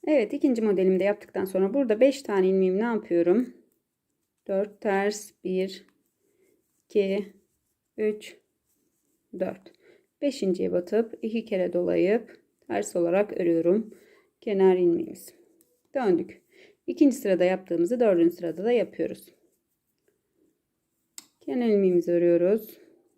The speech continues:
Bu iki kere doladığım ilmeğimi aldım. Bir, iki, üç, dört. Dört düzüm ördüm. Bu doladığım ilmeğimi bunların önünden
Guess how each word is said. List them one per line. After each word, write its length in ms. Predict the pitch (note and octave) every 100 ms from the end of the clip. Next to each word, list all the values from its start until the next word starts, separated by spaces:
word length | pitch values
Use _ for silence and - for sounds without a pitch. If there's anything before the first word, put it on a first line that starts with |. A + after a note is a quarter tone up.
| _ _ -
Bu 140 | B3
iki 160 | - -
kere 260 | A#3+ F#3
doladığım 460 | F3+ F#3 F3 E3+ E3+
ilmeğimi 340 | E3+ E3 D#3+
aldım. 600 | E3+ F3+ F3 F3 G#3 - - _ _ _ _ -
Bir, 420 | F#3+ F#3+ G3+ - _ _ _ _ _ _ _ _ _ _ _ -
iki, 640 | G3+ - G3+ F#3+ G#3 G#3+ - _ _ _ _ -
üç, 500 | G#3 A3 A3 - - _ _ _ _ _ F#3 E3+
dört. 360 | F#3+ - _ _ _ _ _ _ _ C4
Dört 240 | B3 -
düzüm 240 | F#3+ F#3+
ördüm. 540 | F3+ E3+ E3 G3+ B3 - _ _
Bu 80 | B3+
doladığım 380 | G3+ F3 E3+ E3+
ilmeğimi 640 | E3+ E3 D#3+ E3+ A3 G#3+ - -
bunların 260 | G#3 E3+
önünden 580 | F#3+ F#3 E3+ F3+ A3+ -